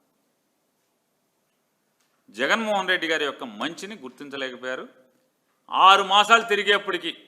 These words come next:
ఆరు మాసాలు తిరిగేప్పటికి మీరెన్ని పాపాలు చేశారు, ఎంత విషం చిమ్మారో ప్రజలు గమనించారు కాబట్టే ఇవాళ మన కళ్ళకి గంతలు కట్టి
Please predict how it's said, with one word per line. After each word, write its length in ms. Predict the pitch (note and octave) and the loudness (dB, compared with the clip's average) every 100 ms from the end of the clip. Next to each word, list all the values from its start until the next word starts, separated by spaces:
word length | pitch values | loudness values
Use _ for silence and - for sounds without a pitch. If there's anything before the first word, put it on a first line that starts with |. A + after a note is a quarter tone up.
| _ _ _ _ | _ _ _ _
ఆరు 320 | C3+ D#3 F#3 F#3 | 0 2 2 2
మాసాలు 420 | F#3 F#3+ G#3+ G3+ | 0 2 0 -2
తిరిగేప్పటికి 680 | F3+ F3 F3 E3+ D3 B2 - _ _ _ _ _ _ _ _ _ _ - | -6 -4 -4 -6 -12 -14 -20 _ _ _ _ _ _ _ _ _ _ -16
మీరెన్ని 420 | A#2+ B2 C#3 C3+ | -10 -10 -10 -12
పాపాలు 560 | - C3 D3+ F3 E3+ D#3 | -2 0 2 2 0 0
చేశారు, 440 | D3 D3 C#3 F3+ | -4 -4 -4 -4
ఎంత 300 | D#3+ C#3+ - | -6 -8 -8
విషం 320 | B2 B2+ G3 | -8 -6 -8
చిమ్మారో 540 | F#3 F3 E3+ E3 F3 - - - _ _ _ - | -8 -8 -4 -2 -2 -4 -14 -20 _ _ _ -16
ప్రజలు 240 | G#2+ C3+ E3 | -10 -6 -2
గమనించారు 600 | C#3+ D#3 F#3 F3+ F#3 F3 | 0 0 -2 2 2 4
కాబట్టే 760 | E3+ E3 E3 G#3 C#4 - - _ _ _ _ - | 4 2 0 0 -2 -6 -20 _ _ _ _ -16
ఇవాళ 580 | B2+ G3 G#3 F#3+ F3+ - - - _ - | 0 4 6 6 4 0 -14 -20 _ -12
మన 200 | C3 D3 | -8 -8
కళ్ళకి 480 | C#3+ D#3 G3 G#3 G#3+ | -2 -2 0 -2 0
గంతలు 360 | D#3+ E3+ G3 | 0 2 2
కట్టి 480 | F3+ F3 E3+ - - | 2 0 -2 -12 -16